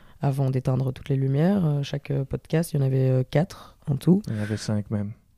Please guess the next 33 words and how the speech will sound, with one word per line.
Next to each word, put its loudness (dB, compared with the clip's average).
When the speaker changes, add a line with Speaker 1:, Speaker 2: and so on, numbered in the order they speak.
Speaker 1:
Ah 8
ouais, 12
il 8
y 6
en 4
avait, 4
il 4
y 6
avait 6
un 4
petit, 2
euh, 6
bonus, 2
euh, 2
sur, -2
euh, 2
Speaker 2:
Ouais. 4
Speaker 1:
Julie, 4
euh, 2
Ar-, -2
Aron-, 0
Haro. 4
Non, 2
c'était -20
pas 0
Julie 0
Haro, -2
c'était, -12
euh, -20
Lisa 6
Haro. 2
Speaker 2:
Jessica. 2
Speaker 1:
Jessica. 6